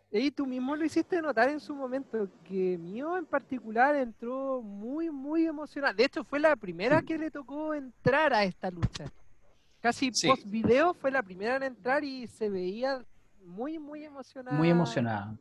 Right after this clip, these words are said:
Speaker 2: De hecho, incluso la ropa que tenía y el peinado que tenía eran referencia a Hana.
Speaker 1: Claro. Ah, sí.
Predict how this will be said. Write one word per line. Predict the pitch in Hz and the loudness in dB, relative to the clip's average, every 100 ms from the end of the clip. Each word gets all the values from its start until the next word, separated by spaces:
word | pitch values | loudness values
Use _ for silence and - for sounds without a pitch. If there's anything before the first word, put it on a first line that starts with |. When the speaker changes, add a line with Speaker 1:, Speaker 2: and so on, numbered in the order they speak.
| - - | -8 2
Speaker 2:
De | 131 | 4
hecho, | 139 143 160 | 6 6 4
incluso | 143 156 147 175 | 4 4 4 4
la | 160 156 | 8 8
ropa | 151 160 | 8 6
que | 165 | 8
tenía | 151 147 160 170 | 6 8 8 6
y | 151 | 4
el | 143 | 4
peinado | 143 156 | 6 6
que | 147 | 6
tenía | 147 156 | 4 6
eran | 160 156 151 | 8 8 4
referencia | 143 143 147 143 - 160 | 2 2 2 2 4 6
a | 160 165 165 165 - 139 - | 6 6 2 -2 -4 -6 -6
Hana. | - - - - - - - - - - _ _ _ _ - | -8 -10 -20 -20 -20 -20 -20 -20 -20 -20 _ _ _ _ -16
Speaker 1:
Claro. | 190 180 143 - - - | -12 -12 -14 -20 -10 4
Ah, | 247 339 240 165 | 8 8 8 2
sí. | - 277 220 208 | 0 2 2 -2